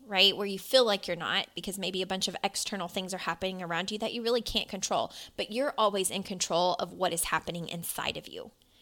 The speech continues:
You're always in control of that. Nobody can take that from you at the end of the day when it comes to your mind and your emotional state, okay? Nobody,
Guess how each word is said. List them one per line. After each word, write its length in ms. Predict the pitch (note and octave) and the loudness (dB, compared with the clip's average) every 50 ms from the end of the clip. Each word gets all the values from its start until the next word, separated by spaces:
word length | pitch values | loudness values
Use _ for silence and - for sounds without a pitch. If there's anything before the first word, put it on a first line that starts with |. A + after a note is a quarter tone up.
| _ _ - | _ _ -4
You're 160 | G#3 G3 F#3+ - - | -2 -2 0 2 4
always 340 | G#3+ G#3 G#3 G#3 G#3+ G3 | 6 6 6 6 4 4
in 100 | F#3+ F3+ | 2 0
control 300 | - G3 F3+ - D#3+ D#3 | -2 -4 -4 -2 -2 -2
of 60 | E3 - | -2 0
that. 180 | - - - | 0 0 2
Nobody 320 | G#3 A3 A3+ A#3 C4+ C#4+ C4 | 4 4 4 4 4 2 0
can 220 | - A#3 G3+ G3 | 0 -2 -2 -2
take 400 | - - - F#3+ G3 - - - - - - - - - - - | -2 0 2 2 0 0 -4 -12 -16 -18 -20 -20 -20 -20 -4 2
that 260 | A3 F#3+ E3+ - - | 4 4 4 4 0
from 280 | - - F3+ F3+ F#3+ G3 | -2 -2 -2 0 0 2
you 180 | G#3 A#3 A#3+ | 4 4 4
at 100 | G#3+ G3+ | 4 2
the 100 | - G3+ | 0 0
end 120 | - F#3+ G3 | 0 0 0
of 80 | G3 | 0
the 80 | F#3 F#3 | 0 0
day 420 | F3 F3 D#3+ E3+ E3+ G3 A3+ B3 | 2 2 2 4 6 6 6 4
when 160 | A#3 G#3 G#3 G3 | 4 2 0 -2
it 80 | - | -2
comes 320 | - - F#3 F#3+ F#3+ - - | -4 -4 -4 -2 0 0 0
to 100 | - G#3 | 0 0
your 160 | F#3 E3+ F3 F3 | -2 -2 -2 -2
mind 800 | F3 F3 F3+ E3+ D3+ D#3 E3+ G3+ A3 A#3 B3+ C4+ C#4 C#4+ - - - _ - - - - - _ - | -2 -4 -4 -4 -2 0 0 2 4 4 2 2 0 -2 -4 -8 -12 _ -20 -20 -20 -20 -8 _ 4
and 140 | A3 G#3+ G#3+ | 4 4 4
your 140 | G#3 G3 | 4 2
emotional 560 | E3+ F#3 F#3+ F3+ E3+ E3+ - - - E3+ D#3 - | 2 2 2 2 4 4 4 4 4 2 0 0
state, 600 | - - - - - - - - - - - - - _ _ _ _ _ - | 0 0 0 0 -2 -6 -8 -4 -4 -4 -4 -6 -10 _ _ _ _ _ -10
okay? 560 | F3+ F3+ - G3 F#3 F3 F3+ F#3+ A3 A#3 A3 - - | -8 -4 0 2 2 4 4 4 2 0 -2 -8 -4
Nobody, 640 | F#3+ G3+ G3+ G#3 G#3 A3 A#3 A#3 A#3+ B3 B3 B3 | 2 2 4 4 4 4 4 4 4 4 4 2